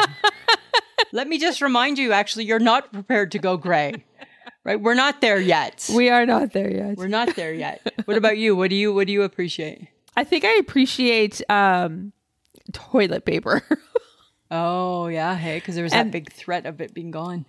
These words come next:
Speaker 1: Well, and the abundance of it now. So
Speaker 2: Right. Right.
Speaker 1: It's
Speaker 2: Now there's
Speaker 1: always
Speaker 2: no worries.
Speaker 1: No, now there's no worries. So
Speaker 2: Right,
Speaker 1: I
Speaker 2: you can
Speaker 1: appreciate,
Speaker 2: just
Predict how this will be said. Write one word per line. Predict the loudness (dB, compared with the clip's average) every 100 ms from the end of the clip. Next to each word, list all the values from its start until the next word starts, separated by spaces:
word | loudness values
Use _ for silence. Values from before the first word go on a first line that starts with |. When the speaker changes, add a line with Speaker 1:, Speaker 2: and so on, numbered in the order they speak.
| -4
Speaker 1:
Well, | 2 2 4
and | 2 2
the |
abundance | 2 2 2 4 4 4
of | 2
it | 2
now. | 0 0 0
So | -2 2 4 6
Speaker 2:
Right. | 4 2 -4 -6 -8 -14 _ -12
Right. | -10 -10 -12
Speaker 1:
It's | -16 -16 -18 _ 0
Speaker 2:
Now | 2
there's | 4 2
Speaker 1:
always | 2
Speaker 2:
no | 2
worries. | 0 0 -4 -10 -10 -4
Speaker 1:
No, | -2 0
now | 0 2 2
there's | 0 -2
no | -4
worries. | -6 -10 -12 -10
So | -6 -4
Speaker 2:
Right, | -2
Speaker 1:
I |
Speaker 2:
you | -2
can |
Speaker 1:
appreciate, | 0 0 0
Speaker 2:
just | -6